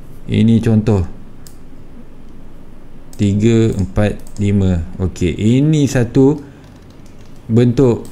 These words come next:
idea yang boleh kita keluarkan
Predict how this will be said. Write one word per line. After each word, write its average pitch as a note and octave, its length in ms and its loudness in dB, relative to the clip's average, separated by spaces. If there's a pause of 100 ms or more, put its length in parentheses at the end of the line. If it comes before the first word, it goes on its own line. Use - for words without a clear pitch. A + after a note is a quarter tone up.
(1080)
idea B2+ 640 8
yang A2+ 240 6
boleh A#2+ 180 4
kita A2+ 300 2
keluarkan A#2 720 4